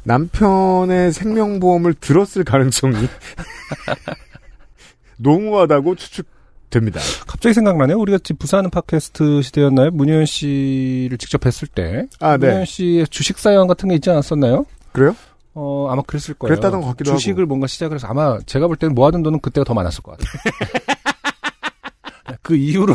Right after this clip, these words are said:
Speaker 2: 이제, 아, 모아둔 돈은 없어졌다. 그래서
Speaker 1: 게다가 지금은 뭐 더 없을 겁니다. 뭐, 뭐 결혼 때문도 있겠지만.
Speaker 2: 네.
Speaker 1: 네.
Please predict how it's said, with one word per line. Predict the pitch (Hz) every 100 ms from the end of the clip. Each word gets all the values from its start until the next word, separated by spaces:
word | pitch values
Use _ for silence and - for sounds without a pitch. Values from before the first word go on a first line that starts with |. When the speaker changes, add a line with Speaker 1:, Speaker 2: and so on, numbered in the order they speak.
| 165
Speaker 2:
이제, | 131 117 175 - - -
아, | 101
모아둔 | 92 113 120 110
돈은 | 107 165
없어졌다. | 151 98 73 - 76 69 - - - _ -
그래서 | 95 127 - _
Speaker 1:
게다가 | - -
지금은 | - 147 160 226 240 147
뭐 | 160
더 | 143
없을 | 180 240
겁니다. | 175 131 117
뭐, | 117 135
뭐 | 131 135 127
결혼 | 147 170 190
때문도 | 202 196
있겠지만. | 127 156 139 143 170 98 104
Speaker 2:
네. | 101 95 135 -
Speaker 1:
네. | 143 107